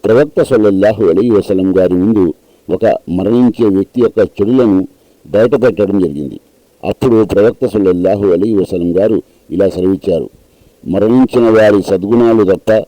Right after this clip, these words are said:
చెడులను బయట పెట్టరాదు." నసాయి, సహీ. ఆయిషా రజియల్లాహు అన్హా గారు ఇలా ఉల్లేఖించారు, ప్రవక్త సల్లల్లాహు అలైహి వసల్లం గారు ఇలా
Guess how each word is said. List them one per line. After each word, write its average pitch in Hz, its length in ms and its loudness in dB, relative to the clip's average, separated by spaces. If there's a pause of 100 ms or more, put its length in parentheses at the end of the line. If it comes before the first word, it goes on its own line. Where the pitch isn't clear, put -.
(440)
చెడులను 131 600 2
బయట 87 300 -2
పెట్టరాదు." 82 480 -2 (540)
నసాయి, 98 520 -2 (1500)
సహీ. 85 300 -6 (2250)
ఆయిషా 113 400 2
రజియల్లాహు 107 640 2
అన్హా 101 200 2
గారు 95 240 2
ఇలా 87 380 -2 (360)
ఉల్లేఖించారు, 87 580 -4 (680)
ప్రవక్త 110 380 0
సల్లల్లాహు 107 640 2
అలైహి 101 260 2
వసల్లం 98 520 2
గారు 92 260 0
ఇలా 87 260 -2